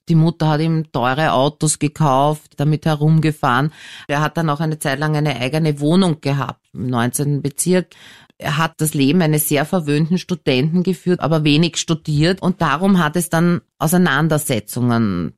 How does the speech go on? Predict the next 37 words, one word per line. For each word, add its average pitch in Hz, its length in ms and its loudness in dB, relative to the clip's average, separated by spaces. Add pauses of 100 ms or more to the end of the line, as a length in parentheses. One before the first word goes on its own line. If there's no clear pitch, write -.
zwischen 147 420 -2
der 143 80 2
Mutter 139 380 0
und 123 100 2
ihm 131 180 0
gegeben. 131 380 0
Und 196 300 2
auch, 135 420 0
weil 143 220 0
er 160 180 0 (340)
so 151 220 -2
wahnsinnig 151 540 0
viel 160 160 -2
geraucht 147 500 0
hat. 117 120 -4
Er 117 100 -2
hat 127 180 -6
bis - 160 -8
zu 151 140 -8
hundert 151 320 0
Zigaretten 127 560 -4
am 104 160 0
Tag - 340 -12
geraucht, 117 560 -2
was 131 160 -8
ja 135 60 -12
doch - 240 -6
ein 131 80 -10
bisschen 131 220 -8
außergewöhnlich 143 760 -4
ist. 185 240 -2 (580)
Aber 156 220 0
das 175 240 0
waren 147 220 0
jetzt 190 180 0
keine 185 300 2
besonders 185 720 0